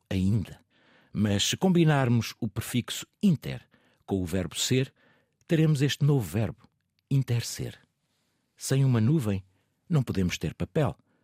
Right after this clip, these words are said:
Assim, podemos afirmar que a nuvem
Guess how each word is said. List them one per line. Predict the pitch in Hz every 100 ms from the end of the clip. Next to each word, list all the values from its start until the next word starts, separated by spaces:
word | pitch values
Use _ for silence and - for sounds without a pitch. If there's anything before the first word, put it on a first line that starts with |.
| _ -
Assim, | 135 - 180 196 _ _ _ _ _ -
podemos | 143 131 107
afirmar | 175 - 147 117 110 127 _ _ -
que | 80
a |
nuvem | 82 139 139 90 78